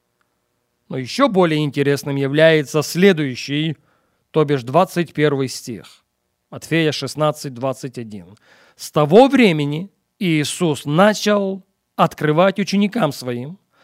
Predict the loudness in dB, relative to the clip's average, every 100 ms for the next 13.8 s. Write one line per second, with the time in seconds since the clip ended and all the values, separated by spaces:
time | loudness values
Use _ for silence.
0 | _ _ _ -2 2 4 4 4 4 4
1 | 2 2 0 2 4 4 2 0 -2 -2
2 | -4 -6 -8 -6 2 4 6 4 2 0
3 | 0 -4 -2 -4 -6 -6 -6 -2 2 4
4 | 2 0 -2 -2 0 -2 -2 -6 0 0
5 | 0 0 -2 0 2 2 0 0 0 0
6 | -6 _ _ -4 4 4 4 2 2 2
7 | 2 0 0 2 2 0 -6 2 2 2
8 | -2 -8 -12 -14 -16 -16 -20 -20 _ _
9 | _ _ _ _ _ -2 -2 -4 -10 -18
10 | _ _ _ _ _ _ _ -2 2 2
11 | 2 4 4 4 0 0 -4 -2 0 2
12 | 2 0 -2 0 0 0 -4 -2 0 2
13 | 2 0 -2 -4 0 2 2